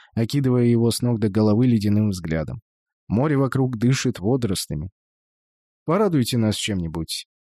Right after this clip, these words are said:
Как нынче поживают тени?" "Понятия не имею. Давно с ними не виделся". Николай холодно вежлив.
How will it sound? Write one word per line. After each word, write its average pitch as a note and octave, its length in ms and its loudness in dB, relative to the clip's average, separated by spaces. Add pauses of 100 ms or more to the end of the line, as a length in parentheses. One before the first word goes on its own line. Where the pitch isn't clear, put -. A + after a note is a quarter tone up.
(180)
Как F#3+ 240 -4
нынче C#3 340 2
поживают G#2+ 540 2
тени?" G2+ 380 0 (420)
"Понятия A2 420 0
не G2 120 0
имею. F2+ 260 -2 (320)
Давно B2 420 2
с - 140 -4
ними G#2+ 160 2
не A2 180 4
виделся". E2 480 -6 (420)
Николай B2+ 380 0
холодно A#2+ 400 0
вежлив. E2 440 -4